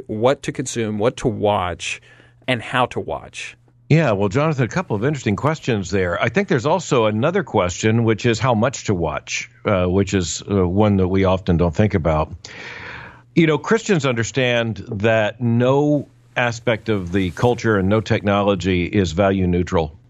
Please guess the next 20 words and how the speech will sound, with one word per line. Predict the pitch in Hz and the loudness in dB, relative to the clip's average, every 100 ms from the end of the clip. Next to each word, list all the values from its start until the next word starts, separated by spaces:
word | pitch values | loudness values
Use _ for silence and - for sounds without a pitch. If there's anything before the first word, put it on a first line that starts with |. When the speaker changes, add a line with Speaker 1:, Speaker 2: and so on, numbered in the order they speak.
| - | -4
Speaker 2:
Everything | 127 123 135 - 117 104 95 | -2 0 -2 0 -2 -2 -2
comes | - 107 101 87 98 | -2 -2 -2 -6 -4
with | 95 85 | -4 -2
moral | 98 101 95 | -2 2 2
meaning | 90 92 95 90 82 80 - | 2 2 2 2 0 -2 0
and | 95 92 90 | 2 2 0
a | 92 | 0
theological | 127 117 101 98 95 95 87 | 2 2 4 2 0 0 2
understructure. | 98 95 85 - 71 - 78 78 - - - - - - - | 2 2 -2 -4 -4 -4 -8 -8 -16 -18 -18 -18 -20 -20 -4
And | 120 120 117 110 | 0 2 0 0
so | 139 123 120 120 - | 2 2 0 -4 -2
when | 147 143 | 2 2
we're | 143 | 0
thinking | 220 208 | 0 0
about | 139 | 0
entertainment, | 131 120 - - 127 123 98 90 _ _ _ _ - | 0 -2 -4 -2 0 2 0 -2 _ _ _ _ -2
the | 135 | 0
reality | 147 196 240 135 | 2 0 -2 0
is | 117 110 | 0 0
that | - 127 120 | 0 2 0